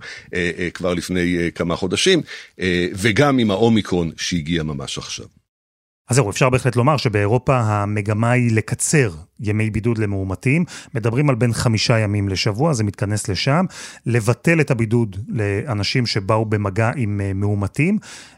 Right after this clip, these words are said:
Speaker 2: וגם בכל מה שקשור לבדיקות, אז עוברים להסתמך הרבה יותר על בדיקות מהירות.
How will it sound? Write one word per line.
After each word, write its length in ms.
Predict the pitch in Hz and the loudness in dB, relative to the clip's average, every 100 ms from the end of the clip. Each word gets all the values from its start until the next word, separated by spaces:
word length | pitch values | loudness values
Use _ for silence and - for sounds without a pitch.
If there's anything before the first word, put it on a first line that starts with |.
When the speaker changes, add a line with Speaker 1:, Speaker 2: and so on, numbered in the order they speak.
| _ 104 | _ -4
Speaker 2:
וגם 360 | 113 139 120 | 0 2 2
בכל 200 | 98 147 | 2 4
מה 80 | 170 | 2
שקשור 460 | - 131 165 165 151 | 2 0 2 2 0
לבדיקות, 720 | 104 104 - 190 185 185 - - | 0 -4 0 2 4 0 -4 -6
אז 360 | 123 110 98 - | -2 0 -2 -4
עוברים 520 | 127 104 107 143 143 | -4 -2 2 2 4
להסתמך 520 | 131 110 - 120 113 113 | 2 0 0 0 0 -2
הרבה 380 | 98 104 104 | -2 0 2
יותר 340 | 127 117 117 101 | 4 2 0 -2
על 80 | 95 | -2
בדיקות 380 | 98 - 98 | -4 -4 -4
מהירות. 540 | 98 92 85 78 _ | -4 -4 -6 -12 _